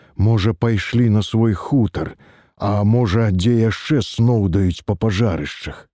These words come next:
Тут яна ўпершыню падумала, што пра яе чырвонаармейца ніхто не павінен ведаць, тым больш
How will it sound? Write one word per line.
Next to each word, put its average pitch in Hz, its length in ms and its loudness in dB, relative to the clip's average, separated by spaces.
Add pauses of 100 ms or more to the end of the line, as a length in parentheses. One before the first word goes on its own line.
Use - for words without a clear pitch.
(360)
Тут 139 320 0
яна 120 380 2 (100)
ўпершыню 117 800 -2 (100)
падумала, 104 720 0 (420)
што - 240 -6
пра 117 240 -2
яе 123 300 0
чырвонаармейца 120 1200 0
ніхто 120 480 0
не 123 160 2
павінен 120 720 0
ведаць, 113 560 -4 (400)
тым 117 320 0
больш 101 320 0